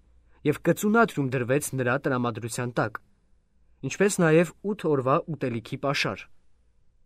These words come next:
Բարեկամների ձեռքը սեղմելով, նոյեմբերի տասներկուսին, առավոտյան ժամը վեցին,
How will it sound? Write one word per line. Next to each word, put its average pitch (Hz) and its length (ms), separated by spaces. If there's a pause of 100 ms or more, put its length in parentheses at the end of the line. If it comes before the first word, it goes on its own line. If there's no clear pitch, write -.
(340)
Բարեկամների 185 540
ձեռքը 190 380
սեղմելով, 143 560 (880)
նոյեմբերի 160 420
տասներկուսին, 160 800 (480)
առավոտյան 147 580
ժամը 113 300
վեցին, 110 400